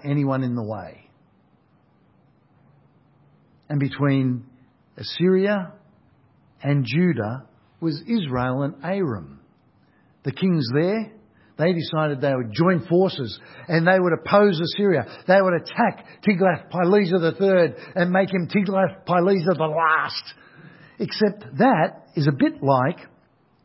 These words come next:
New Zealand and Tonga saying, "Come on, China, we're gonna beat ya." Really?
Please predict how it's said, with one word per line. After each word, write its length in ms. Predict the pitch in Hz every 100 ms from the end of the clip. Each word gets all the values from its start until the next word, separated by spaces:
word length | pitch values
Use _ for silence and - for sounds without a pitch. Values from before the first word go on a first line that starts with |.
| _ _ _ _ _
New 220 | 139 175
Zealand 640 | 151 131 196 196 190 180 - - -
and 240 | 165 143
Tonga 420 | - 185 156 123 113 - -
saying, 480 | - 165 156 143 123 - - -
"Come 120 | 262
on, 180 | 240 214
China, 640 | - 220 208 208 208 - -
we're 140 | 196
gonna 320 | 175 160 123 104
beat 240 | 190 -
ya." 200 | - - - - - _ _ _ _ _ -
Really? 500 | 170 311 311 -